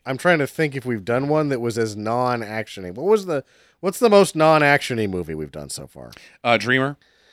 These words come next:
Speaker 2: the bowling movie. <laughs>
Speaker 1: But that wasn't
Speaker 2: Very
Speaker 1: framed as an
Speaker 2: non-action.
Speaker 1: action
Speaker 2: Right,
Speaker 1: movie.
Speaker 2: right, right.
Speaker 1: Yeah.
Speaker 2: Um,
Speaker 1: But we've done, I thought we had done one that was like, it's action, but it's just non-action.
Speaker 2: uh, Con Air, but Con Air definitely has more action.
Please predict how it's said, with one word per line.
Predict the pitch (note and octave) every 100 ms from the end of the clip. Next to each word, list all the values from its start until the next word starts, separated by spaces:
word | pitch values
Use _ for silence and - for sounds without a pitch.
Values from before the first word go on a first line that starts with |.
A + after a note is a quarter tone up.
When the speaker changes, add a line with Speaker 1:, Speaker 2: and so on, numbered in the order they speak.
| _ _ _ -
Speaker 2:
the | G2
bowling | F#2 G2+ A2+ A#2+
movie. | - E4+ - F#4+
<laughs> | - F#4 - - C#4+
Speaker 1:
But | F3+
that | G3+ G#3+
wasn't | G3+ G#3+ G3 D3+
Speaker 2:
Very | - G3 A3
Speaker 1:
framed | G3+
as | D3+
an | -
Speaker 2:
non-action. | D3 E3 E3+ - B2
Speaker 1:
action |
Speaker 2:
Right, | C#3+ C3
Speaker 1:
movie. | G#2 F#2
Speaker 2:
right, |
right. | B2+
Speaker 1:
Yeah. | A#2 A#2+ A#2
Speaker 2:
Um, | A2+ - _
Speaker 1:
But | D3+ C#3
we've | D#3+ C#3+
done, | G3 A3
I | D#3+
thought | F#3 A3+
we | F#3
had | D#3 C3+
done | C#3 C3+
one | B2 A#2+
that | A2
was | A2+ A2
like, | G#2 -
it's | F3+ -
action, | F3 F#3+ D#3+ C#3 G#2+
but | G#2+
it's | G2+ - - G2+ F2+
just | G#2 G#2 - - _ _ _ _
non-action. | G#2 F#2+ F#2 F#2 F#2 F#2 F2 - E2+ E2+ D#3+
Speaker 2:
uh, | D#3
Con | D3+ B3 G3+ B2+
Air, | A2+ G#2 G2 -
but | B2+ A#2 A2
Con | D#3 C3+
Air | A2+
definitely | G2+ B2 A#2 A#2+ G2+
has | G2 F2+
more | F#2+ E2+
action. | E2 D#2 - -